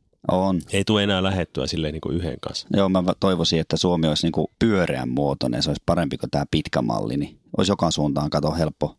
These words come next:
Speaker 1: helppo kulkea. Olisi kohtuullinen matka joka
Speaker 2: Niin,
Speaker 1: paikka.
Speaker 2: niin, pyöreä, pallomainen.
Speaker 1: Kesä lähestyy kovaa vauhtia ja täälläkin ollaan sortseet-, sortsit jalassa.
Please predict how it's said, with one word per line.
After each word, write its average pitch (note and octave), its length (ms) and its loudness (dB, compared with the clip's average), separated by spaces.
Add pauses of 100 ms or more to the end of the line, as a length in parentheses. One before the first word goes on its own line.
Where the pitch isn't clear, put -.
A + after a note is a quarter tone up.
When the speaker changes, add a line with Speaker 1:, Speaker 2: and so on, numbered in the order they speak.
(140)
Speaker 1:
helppo G2+ 380 0
kulkea. D#2+ 400 0 (180)
Olisi F#2+ 160 0
kohtuullinen F2 480 0
matka G2+ 260 0
joka D2+ 200 -2
Speaker 2:
Niin, A2+ 140 2
Speaker 1:
paikka. G#2 240 -2
Speaker 2:
niin, - 80 -20 (100)
pyöreä, F2 460 0 (100)
pallomainen. D#2+ 600 -2 (200)
Speaker 1:
Kesä A2+ 280 2
lähestyy D2+ 560 0 (580)
kovaa F2 320 2
vauhtia D2+ 520 -2
ja G1+ 120 -6 (340)
täälläkin D#2+ 380 0
ollaan E2 180 0
sortseet-, E2 460 -2 (140)
sortsit - 380 0
jalassa. D2 400 0